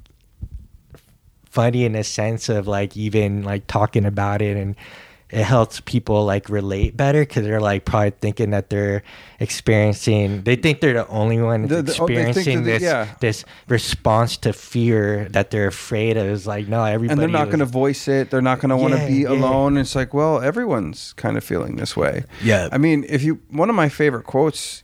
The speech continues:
Speaker 2: is from the new Mary Poppins movie, and it's,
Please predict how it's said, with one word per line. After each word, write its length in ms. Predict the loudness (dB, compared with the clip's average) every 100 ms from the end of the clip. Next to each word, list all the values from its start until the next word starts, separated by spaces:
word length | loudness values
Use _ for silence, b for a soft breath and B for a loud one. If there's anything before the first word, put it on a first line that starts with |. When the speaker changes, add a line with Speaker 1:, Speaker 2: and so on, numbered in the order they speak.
| -10
Speaker 2:
is 200 | -8 -8
from 640 | 0 2 4 4 2 -2 -10 -10
the 100 | -2
new 200 | 2 4
Mary 240 | 4 2 0
Poppins 600 | -2 -4 -6 -10 -12 -16 -10
movie, 400 | 0 2 4 2
and 140 | 2 2
it's, 260 | -2 -6